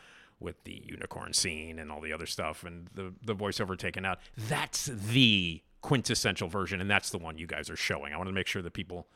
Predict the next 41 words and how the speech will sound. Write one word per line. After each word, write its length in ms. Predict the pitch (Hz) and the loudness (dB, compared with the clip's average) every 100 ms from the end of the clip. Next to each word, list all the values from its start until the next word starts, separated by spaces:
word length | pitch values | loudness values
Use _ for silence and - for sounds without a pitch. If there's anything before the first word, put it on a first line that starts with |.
| - | 0
know 500 | 151 180 117 95 95 - _ _ - - | 12 12 12 10 4 0 _ _ -8 2
that 140 | 98 | 2
it's 140 | 95 | 2
the 120 | 110 107 | 2 8
best 280 | 107 107 | 8 8
version 380 | 95 107 92 104 | 6 4 6 2
of 120 | 87 | -2
the 80 | 85 | -4
film 260 | - 87 85 | -4 -4 -4
that 120 | - | -8
you 80 | 78 | -10
could 160 | - - | -8 -4
see. 340 | - 78 - - - - - - | -2 -4 -8 -20 -20 -20 -8 4
Um, 400 | 107 92 90 92 | 4 4 0 -4
but, 220 | 104 127 - | 4 4 6
you 120 | 139 | 8
know, 140 | 120 92 - - - | 10 8 0 6 12
I 140 | 139 | 12
always 240 | 139 123 | 12 12
have 120 | 120 98 | 8 6
a 20 | |
soft 260 | - 92 | 8 6
spot 140 | - 87 | 4 -2
in 40 | |
my 80 | 90 | 0
heart 160 | 85 87 | -2 -4
for 100 | 95 | -4
the 120 | 95 | -4
eighty-two 280 | 92 90 101 | -4 -4 -4
version 320 | 90 95 95 | -4 -6 2
<laughs> 20 | |
'cause 240 | - 170 - | 12 12 12
it's 120 | - | 6
the 100 | 139 | 6
one 180 | 104 110 | 6 4
I 80 | - - | 2 -2
watched 320 | - - - - 170 147 | -2 -4 -8 -8 -6 -2
over 180 | 107 92 | 0 2
and 100 | 90 | 0
over 200 | 90 85 | -2 -2
again. 220 | 82 82 | -2 -4